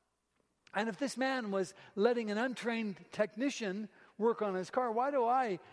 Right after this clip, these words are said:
<laughs> think that he knows anything about cars himself and the kind of skill it takes to repair a car?" Well, this is kind of a different situation, but this is basically what Paul is talking about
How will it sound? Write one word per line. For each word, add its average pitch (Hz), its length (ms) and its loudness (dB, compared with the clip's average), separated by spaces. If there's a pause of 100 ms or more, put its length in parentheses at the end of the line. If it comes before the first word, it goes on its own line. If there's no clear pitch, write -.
(600)
<laughs> 330 60 -16 (840)
think 196 180 -6
that 170 140 -2
he 339 180 -4
knows 254 300 2
anything 208 520 -2 (160)
about 190 360 2
cars 208 440 2 (280)
himself 226 560 0 (1400)
and 160 180 -6
the 180 60 0
kind 196 240 -2
of 160 100 -8
skill 233 360 4
it 190 100 0
takes 208 340 -2
to 202 80 -10
repair 196 580 0 (260)
a 156 100 -2
car?" 127 380 -6 (760)
Well, 165 140 -2
this 160 220 -6
is 143 100 -14
kind 151 180 -8
of 127 60 -10
a 127 80 -6
different 135 460 -10
situation, 165 520 -8
but 147 140 -6
this 226 180 -10
is 175 100 -12
basically 185 720 0 (280)
what 196 260 0
Paul 220 360 2
is 165 140 -4
talking 151 460 -6
about 143 380 -4